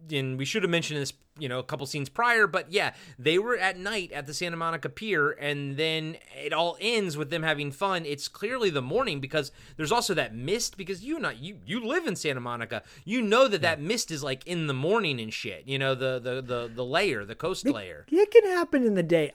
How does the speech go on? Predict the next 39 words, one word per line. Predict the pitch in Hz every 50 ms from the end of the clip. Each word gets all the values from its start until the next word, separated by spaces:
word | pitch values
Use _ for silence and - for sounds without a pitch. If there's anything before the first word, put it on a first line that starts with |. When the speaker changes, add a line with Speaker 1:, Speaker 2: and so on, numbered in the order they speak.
| - - - _ -
Speaker 2:
I, | 185
I, | 185 196 185 190 190 180 196
I | 214
think | - 277 262 220 190 - - _ _ _ -
I'm | - - - 165 190 214 240 240
gonna, | 247 240 233 214 175 -
I'm | 165 170 190 208
gonna, | 214 220 220 220 220 214 196 - _
I'm | - 160 165 190
gonna | 208 202 190
push | - - - - 190 170 - -
a |
little | 175 165 165 160 156
bit | 147 151 151 151 151
and | 139
say | - - - - 143 143 139 139 135 131 131 131 131
my | 131 135 147 160 175
theory | 160 - 156 139 135 131 131 127 127
is | 127 120 127 120 110
that | 120 127 120 113
it, | 123 - _ -
this | 175 180 - - 147
is | 135 160
all | 143 135 131
in | 127
the | 127 117
same | - - 135 120 117
time. | 110 - - 135 127 117 110 107 104 104 -
Speaker 1:
Okay. | - 220 233 233 254 277
Speaker 2:
That | - 123 113
she | - - 160
stormed | 143 - - - 160 151 147 143 139 135
off | 135 127 123 123 123 120 - - - -
and | - 120 110
she | - - 135
ran | 123 135 127 123 113
home | 110 120 123 120 120
that | 117 120 117 110
night. | 117 120 120 113 110 104 - -